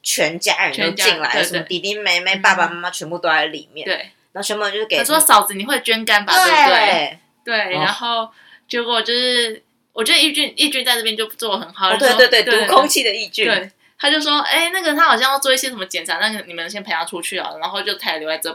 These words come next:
Speaker 2: 边。
Speaker 1: 就只剩太太跟，
Speaker 2: 对，然后
Speaker 1: 哎，小孩也在吧？
Speaker 2: 小孩也在。
Speaker 1: 嗯。
Speaker 2: 结果就是太太就，太，太太就跟医生说：如果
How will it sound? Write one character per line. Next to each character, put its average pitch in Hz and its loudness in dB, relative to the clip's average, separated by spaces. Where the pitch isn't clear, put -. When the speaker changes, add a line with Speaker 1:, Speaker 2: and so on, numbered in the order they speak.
Speaker 2:
边。 90 -6
Speaker 1:
就 185 -6
只 151 -6
剩 156 -8
太 156 0
太 127 -6
跟， 180 0
Speaker 2:
对， 139 -4
然 190 -2
后 233 2
Speaker 1:
哎， 214 0
小 - -2
孩 123 -8
也 - -14
在 117 -8
吧？ - -18
Speaker 2:
小 - -6
孩 180 0
也 156 -6
在。 - -6
Speaker 1:
嗯。 131 -18
Speaker 2:
结 220 -8
果 220 2
就 208 -6
是 214 -4
太 208 -4
太 160 0
就， 180 -4
太， 208 -8
太 - -12
太 185 -6
就 185 -6
跟 175 -4
医 180 -10
生 175 -10
说： 175 -8
如 165 -12
果 156 -10